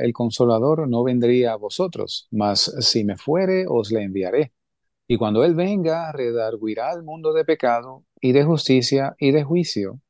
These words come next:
De pecado, por cuanto no creen en mí, y de justicia, por cuanto voy a mi Padre, y no me veréis más, y de juicio, por cuanto el príncipe de ese mundo ya es juzgado. Aún tengo muchas cosas que deciros, mas ahora no las podéis llevar.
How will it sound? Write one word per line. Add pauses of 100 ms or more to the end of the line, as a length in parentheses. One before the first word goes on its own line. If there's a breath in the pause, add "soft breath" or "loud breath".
(180)
De
pecado,
por
cuanto
no
creen
en
mí, (260)
y
de
justicia,
por
cuanto
voy
a
mi
Padre,
y
no
me
veréis
más, (400)
y
de
juicio,
por
cuanto
el
príncipe
de
ese
mundo
ya
es
juzgado. (580)
Aún
tengo
muchas
cosas
que
deciros,
mas
ahora
no
las
podéis
llevar.